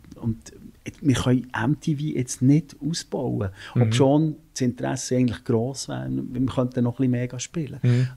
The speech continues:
Speaker 1: Aber da, da bricht unsere Planung völlig auseinander.
Speaker 2: <laughs> Und wir sind ja heute Morgen im Kino gewesen, haben das geschaut im Kino. Wie war es für dich gewesen, wo du das jetzt gesehen hast, so mit Kino und das coole Soundsystem und so?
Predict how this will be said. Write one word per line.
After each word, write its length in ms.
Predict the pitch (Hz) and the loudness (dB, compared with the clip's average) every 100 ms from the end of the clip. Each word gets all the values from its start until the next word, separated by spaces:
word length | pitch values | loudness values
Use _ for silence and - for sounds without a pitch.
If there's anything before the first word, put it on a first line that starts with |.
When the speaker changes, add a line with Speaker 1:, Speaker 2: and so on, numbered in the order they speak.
| - | -4
Speaker 1:
Aber 220 | 117 120 - - _ | 0 -2 -4 -20 _
da, 80 | - - 147 - - | -18 -8 -6 -4 -4
da 180 | 135 127 | -6 0
bricht 380 | 156 127 - - | 2 2 0 -6
unsere 280 | 170 165 156 | -4 -2 -4
Planung 400 | - 127 135 139 - | -2 -2 0 -2 -2
völlig 640 | 110 - - - 139 151 151 | -8 -12 -8 -2 0 0 0
auseinander. 500 | 156 160 160 110 107 | 0 -2 -4 -6 -8
Speaker 2:
<laughs> 40 | - - - - - - - - - - - - - - - 98 - - - 269 - - | -8 -10 -10 -16 -16 -16 -14 -12 -6 -4 -4 -4 0 2 2 -2 -6 -14 -2 -2 -2 0
Und 300 | 143 135 - - - - - | 2 2 0 -10 -18 -8 2
wir 140 | 165 | 4
sind 120 | 185 | 6
ja 60 | 160 | 6
heute 160 | 147 - | 4 4
Morgen 200 | 147 156 | 0 0
im 60 | |
Kino 220 | 123 147 160 | -2 -2 -2
gewesen, 240 | - 160 | -4 -2
haben 100 | 131 | -2
das 280 | 127 - - - - - | -4 -8 -10 -14 -20 0
geschaut 340 | 131 143 180 | 4 4 4
im 60 | 135 | -2
Kino. 400 | - 139 156 220 - _ _ _ _ - _ - | 0 2 4 2 -2 _ _ _ _ -20 _ -4
Wie 220 | 131 139 | 2 2
war 80 | 143 | 2
es 120 | - | 0
für 100 | 127 | 0
dich 180 | 151 160 | 0 -2
gewesen, 260 | - 170 | 0 0
wo 60 | 156 | 0
du 100 | 165 | -2
das 160 | 160 | -2
jetzt 180 | 156 147 | -2 -4
gesehen 200 | - 147 | 0 0
hast, 120 | 135 - | 0 0
so 80 | |
mit 140 | 127 123 | 0 0
Kino 460 | - 151 156 147 | 2 4 6 6
und 140 | 120 120 | 4 2
das 180 | - - | -2 -10
coole 280 | - 135 127 | -8 -6 -4
Soundsystem 680 | - 131 147 - - 143 | 0 0 0 -4 -2 0
und 140 | 147 143 | 0 -2
so? 220 | 143 156 | -4 -4